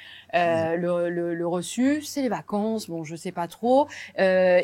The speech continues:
Speaker 1: il regarde un soir Les Tuches, le film Les Tuches, qui, euh, raconte l'histoire de gagnants à la loterie. Et là, il se dit, « Mais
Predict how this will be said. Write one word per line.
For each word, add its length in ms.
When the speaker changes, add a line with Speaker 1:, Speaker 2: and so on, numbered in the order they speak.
Speaker 1:
il 100
regarde 340
un 120
soir 220
Les 100
Tuches, 340
le 80
film 220
Les 100
Tuches, 380
qui, 260
euh, 60
raconte 600
l'histoire 260
de 80
gagnants 260
à 60
la 80
loterie. 320
Et 80
là, 60
il 100
se 60
dit, « 120
Mais 120